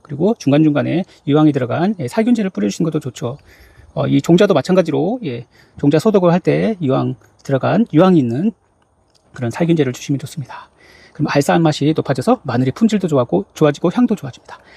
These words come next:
자, 그럼 마늘을 심어보도록 하겠습니다. 예, 이 소독한 마늘인데요. 보시면은, 예, 예, 유황이 소독되어 있습니다. 예, 바로 소독하고 바로 심어주시면 되는데,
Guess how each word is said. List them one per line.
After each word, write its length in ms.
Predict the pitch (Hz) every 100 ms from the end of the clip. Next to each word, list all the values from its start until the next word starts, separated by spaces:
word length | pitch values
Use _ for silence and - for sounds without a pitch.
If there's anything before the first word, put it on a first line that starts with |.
| -
자, 180 | - 160
그럼 200 | 180 190
마늘을 300 | 147 208 233
심어보도록 420 | 208 208 180 165
하겠습니다. 560 | 165 147 151 160 151 147
예, 140 | 127
이 160 | 123 131
소독한 420 | - 226 - 190
마늘인데요. 560 | 120 151 165 147 151 165 - - - -
보시면은, 500 | - 135 151 247 262 - - - - - - - - - - - - -
예, 40 |
예, 80 | 120
유황이 240 | 135 139 131
소독되어 360 | 180 - 156
있습니다. 400 | 151 156 131 127
예, 500 | 131 139 131 - -
바로 240 | - 147 156
소독하고 420 | 196 185 170 160
바로 240 | - 135 147
심어주시면 500 | 214 202 - 180 170
되는데, 380 | 139 147 185